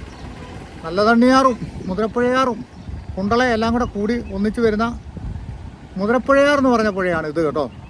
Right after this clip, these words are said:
മൂന്നാറിലെ താഴോട്ട് വരുമ്പോൾ പിന്നെ ഇത് മുതിരപ്പുഴയാറായിട്ടാണ് പറയുന്നത്. അവിടെ നിന്ന് നേരെ കിടക്കുന്ന വഴിക്ക് പോയാൽ നമുക്ക് ഗ്യാപ്പ് റോഡ് വഴി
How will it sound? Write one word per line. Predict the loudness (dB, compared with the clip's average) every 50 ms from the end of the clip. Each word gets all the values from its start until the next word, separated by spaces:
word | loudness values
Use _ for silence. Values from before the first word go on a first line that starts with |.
| -10 -10 -8
മൂന്നാറിലെ | -4 -4 -2 -2 -2 -2 -2 -2 -4 -6 -10 -12 -12 -8 -6
താഴോട്ട് | -2 -2 -2 0 0
വരുമ്പോൾ | -2 -2 -2 0 0
പിന്നെ | 0 0 0
ഇത് | 0 -2 -4
മുതിരപ്പുഴയാറായിട്ടാണ് | -4 -6 -4 -4 -2 -2 0 0 0 0 0 0 -2 -4 -4 -4 -4
പറയുന്നത്. | -4 -4 -6 -6 -8 -8 -10 -14 -18 -20 -20 -20 -20 -20 -20 -20 -20 -18 -10 -8 -8 -8 -8 -10 -14 -16 -8 -4 0
അവിടെ | 2 4 6 6
നിന്ന് | 6 4 4 4
നേരെ | 4 6 6 4 4
കിടക്കുന്ന | 2 2 0 0 2 2
വഴിക്ക് | 0 0 0 0 2
പോയാൽ | 2 2 2 2
നമുക്ക് | 2 0 0 0 0 0
ഗ്യാപ്പ് | -2 -2 0 2 4
റോഡ് | 4 4 4 2
വഴി | 0 0